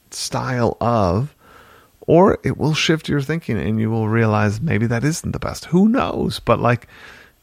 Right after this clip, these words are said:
learn, grow, challenge yourself, and most of all, your philosophy, 'cause the philosophy is the set of your sails.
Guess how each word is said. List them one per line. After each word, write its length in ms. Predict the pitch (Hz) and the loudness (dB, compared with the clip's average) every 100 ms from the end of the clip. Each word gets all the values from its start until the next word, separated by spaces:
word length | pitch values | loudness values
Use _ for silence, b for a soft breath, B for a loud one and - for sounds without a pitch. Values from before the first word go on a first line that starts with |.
| _ _ _ _ - | _ _ _ _ -4
learn, 520 | 117 139 120 92 95 - _ - - | 2 6 4 2 -4 -14 _ -8 -4
grow, 680 | 101 107 117 120 101 90 110 - _ - | 0 2 4 4 4 2 -4 -12 _ -8
challenge 880 | - - 120 131 110 92 90 - _ | -6 -6 -2 0 2 0 -4 -10 _
yourself, 720 | - 98 92 - 120 113 95 - B B B B | -6 -4 -4 0 2 2 -2 -12 B B B B
and 140 | - 95 | -4 0
most 300 | 104 107 - | 0 0 -2
of 120 | 104 | 2
all, 300 | 113 113 107 B B - | 4 4 2 B B -4
your 140 | 95 | -4
philosophy, 920 | - - 98 101 110 123 - 104 101 | -4 -2 0 2 2 0 -2 -4 -6
'cause 240 | - 98 - | -4 -6 -8
the 120 | 95 | -14
philosophy 1300 | - 98 98 113 143 160 - 151 143 - 147 139 - | -12 -14 -10 -8 -6 -6 -8 -10 -10 -6 -4 -4 -6
is 520 | - 127 139 139 123 | 0 2 4 2 -2
the 120 | 120 110 | -2 -4
set 400 | - 120 - - | 0 0 0 -4
of 160 | 110 104 | -4 -4
your 140 | 95 | -4
sails. 800 | - - 95 107 107 110 - | -6 -4 -2 0 -2 -6 -14